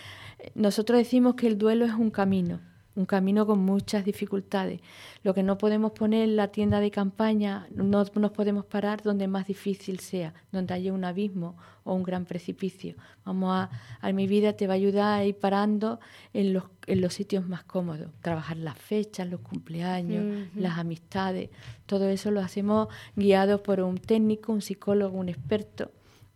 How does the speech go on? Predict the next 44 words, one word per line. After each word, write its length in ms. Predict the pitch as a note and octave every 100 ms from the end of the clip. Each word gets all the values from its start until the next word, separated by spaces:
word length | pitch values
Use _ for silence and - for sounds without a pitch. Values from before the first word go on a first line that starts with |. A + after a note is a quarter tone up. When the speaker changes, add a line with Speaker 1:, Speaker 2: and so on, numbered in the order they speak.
| _
Speaker 1:
y 200 | F#3+ F#3
Speaker 2:
Mm. 40 | E3+
Speaker 1:
los 100 | E3
padres 400 | - F3 F#3 F#3+
van 260 | F#3 F3+ F3+
volcando. 640 | F#3 F#3+ F#3+ F#3+ G3 A3
Y 240 | G#3+ F#3+ - - - -
la 140 | - F#3+
verdad, 220 | F3 F#3
yo 160 | G3+ G#3
llegué 260 | G3 F#3+
a 40 | F#3+
Alma 180 | F#3+ F#3+
y 60 |
Vida 300 | F#3 G#3+ A3
en 100 | F#3+
esa 200 | F#3 F#3+
situación 680 | F3+ G3 F#3 E3+ G#3+ G#3+ A#3 - - _ -
y 220 | G3 F#3
me 240 | F3 E3+
aportó 720 | E3 E3+ E3 - F3 E3+ F3+ - - -
un, 480 | F3+ F3 E3 D#3 -
una 180 | - F#3
manera 420 | E3+ E3+ E3+ F3+ F3 -
distinta 580 | F3+ F3 - G3+ G3
de 80 | E3+
entender 380 | E3 E3 E3+ F3
la 120 | G3+
Speaker 2:
Mm. 40 | F3
Speaker 1:
vida. 320 | G3+ E3+ D3 _ _
Speaker 2:
Yo 160 | - G3+
creo, 160 | A3 A3
Amparo, 320 | A#3 A#3 A#3+
que 260 | A#3+ A3 G#3+
ahora 280 | G3 G#3
mismo, 260 | A3 A3 A3+
en 60 | A#3
estos 220 | A3 A#3
momentos, 400 | G#3 A3 G#3+ A3+
estás 300 | G#3+ A3 G3+
aportando, 560 | A3 G#3+ G#3 G#3+ A3 A3
seguro 420 | - G#3+ A#3 A#3
que 80 | A3+
mucho, 420 | A3 A3+ - C4